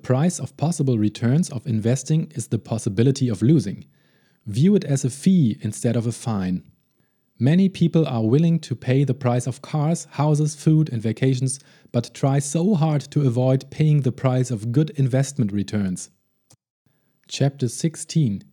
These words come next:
You and Me. People make financial decisions they regret, and they often do so with scarce information and without logic, but those decisions made sense to them when they were made. It's hard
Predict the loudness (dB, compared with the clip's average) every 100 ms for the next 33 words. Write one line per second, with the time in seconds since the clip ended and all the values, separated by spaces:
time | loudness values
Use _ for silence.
0 | -14 -2 2 4 2 0 0 2 2 2
1 | -2 -8 _ _ _ _ _ _ _ 0
2 | 2 4 2 2 2 2 0 2 2 2
3 | 2 0 2 -2 0 0 0 -2 -6 -2
4 | 0 2 2 2 0 -6 -16 _ _ -4
5 | 0 0 0 0 0 2 4 2 2 0
6 | 0 -2 -6 0 4 4 0 -4 -2 0
7 | 2 2 -2 -4 0 2 2 2 0 0
8 | -2 -4 -8 -12 _ _ _ -4 0 2
9 | 2 2 0 2 2 2 0 0 0 0
10 | 0 0 0 0 2 2 0 -2 -2 0
11 | 2 4 4 2 -2 -10 _ _ _ _
12 | _ _ -4 -4 0 0